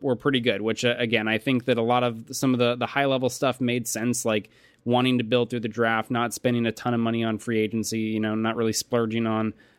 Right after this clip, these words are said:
high end free agents, um, things like that. If, if you think that Gamble would kind of take some of those processes and, and keep them in place,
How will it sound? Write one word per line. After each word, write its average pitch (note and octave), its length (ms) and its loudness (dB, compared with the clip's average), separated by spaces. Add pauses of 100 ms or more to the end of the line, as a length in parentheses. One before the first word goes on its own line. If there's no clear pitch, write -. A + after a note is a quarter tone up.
high B2+ 240 0
end A#2 300 0
free A#2 200 -2
agents, G#2+ 460 -2 (400)
um, G#2 400 -2 (300)
things F3 240 4
like D#3+ 180 0
that. D#3+ 240 0
If, B2+ 160 0
if A#2+ 220 -4
you B2 100 2
think C3+ 280 2
that A#2+ 200 0
Gamble C3+ 400 2
would A#2+ 180 2
kind B2+ 200 -4
of A#2 120 -4
take C3+ 240 -2
some C3+ 200 0
of B2 80 0
those A#2+ 180 2
processes C3+ 720 0
and, B2+ 180 2
and A#2+ 180 -4
keep C3 200 -2
them B2+ 100 2
in A#2 100 0
place, B2+ 380 0